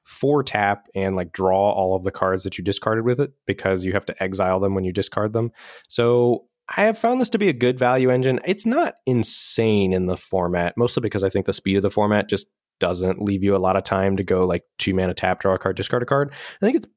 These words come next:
best in decks that have a lot of point and click removal, you know, where you're trying to trade one for one and then accrue card advantage, like, with this being the way that you ultimately get ahead of your opponent. But past that, I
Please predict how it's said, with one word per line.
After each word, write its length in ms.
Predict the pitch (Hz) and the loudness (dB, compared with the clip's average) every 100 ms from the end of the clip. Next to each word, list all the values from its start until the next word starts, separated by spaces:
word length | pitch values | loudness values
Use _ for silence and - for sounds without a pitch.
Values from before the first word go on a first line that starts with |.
| _ - | _ 0
best 380 | 123 131 - - | 2 2 -2 -4
in 400 | 107 107 104 104 | 0 2 2 2
decks 260 | 98 - | 0 -2
that 120 | 104 | -2
have 120 | 101 90 | -2 -2
a 40 | |
lot 320 | 85 82 92 98 | -4 -4 -2 -2
of 300 | 92 - - | -4 -4 -4
point 200 | 104 101 | -2 -2
and 80 | 98 | -2
click 200 | 101 101 | -2 0
removal, 400 | 98 107 110 104 | 0 2 2 2
you 60 | |
know, 100 | 95 | 2
where 120 | 95 | 2
you're 100 | 95 | 0
trying 220 | 95 98 92 | 0 -2 -2
to 40 | |
trade 360 | - 95 95 90 | 0 0 0 0
one 200 | 92 92 | -2 0
for 120 | 92 | -2
one 300 | 92 95 98 | 0 0 0
and 140 | 95 | -2
then 140 | 90 87 | -2 -4
accrue 600 | - - 95 90 92 95 | -6 -4 -2 0 0 -2
card 260 | - 98 | -2 0
advantage, 420 | 104 117 131 135 123 | 0 0 2 2 0
like, 140 | 95 - | -2 -2
with 160 | 98 - | -4 0
this 220 | 98 - | 0 0
being 520 | - 95 92 92 92 - | -2 2 2 0 -2 -4
the 80 | 90 | 0
way 300 | 90 90 90 | 0 0 0
that 240 | 90 - | -2 -4
you 100 | 90 | -4
ultimately 380 | 95 98 95 95 | -2 -4 -2 -2
get 120 | 92 | 0
ahead 180 | 92 98 | 0 0
of 100 | 95 | 0
your 80 | 117 | 0
opponent. 380 | 117 143 170 - - - - _ | 0 0 0 -2 -12 -20 -20 _
But 160 | 107 - _ | -4 -4 _
past 300 | - 202 - | -4 -2 0
that, 240 | 113 95 | 0 2
I 120 | 92 | 0